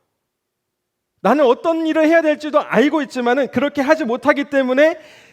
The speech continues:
나는 율법의 이상의 것이 필요하다는 거예요. 나는 구원, 나를 구원해줄 무언가가 그 다른 것이 필요하다라는 것을 지금 여기서 좀 이야기하고 있는 겁니다. 그러면서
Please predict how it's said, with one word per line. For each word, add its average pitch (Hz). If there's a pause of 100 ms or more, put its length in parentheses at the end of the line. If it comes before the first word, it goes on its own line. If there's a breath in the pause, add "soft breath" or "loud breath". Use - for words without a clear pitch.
(160 soft breath)
나는 262
율법의 311
이상의 339
것이 302
필요하다는 214
거예요. 123 (260 soft breath)
나는 285
구원, 294
나를 254
구원해줄 285
무언가가 302 (260 loud breath)
그 302
다른 302
것이 330 (340 soft breath)
필요하다라는 285
것을 240
지금 247 (260 soft breath)
여기서 180
좀 185
이야기하고 233
있는 190
겁니다. 175
그러면서 277